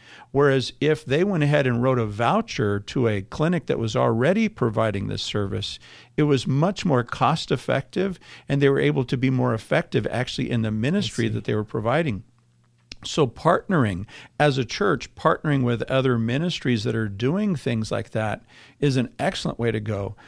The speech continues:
Speaker 1: to provide the resource that your church family needs.
Speaker 2: Okay, that's great. Well, before we close up, just a, a couple more things that I think are important.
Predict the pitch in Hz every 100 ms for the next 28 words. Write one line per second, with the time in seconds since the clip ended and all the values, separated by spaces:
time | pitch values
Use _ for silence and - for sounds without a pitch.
0 | - - 127 127 113 123 127 120 113 117
1 | - 117 107 - - 113 107 - - -
2 | - 110 104 101 113 85 - - 160 165
3 | - 139 110 107 135 135 - 143 123 -
4 | - _ 185 170 175 170 - 220 240 220
5 | 175 269 - 175 165 151 147 - - 143
6 | - 147 147 151 - 143 - 185 196 160
7 | 147 143 170 156 147 139 120 170 143 139
8 | 131 127 156 160 135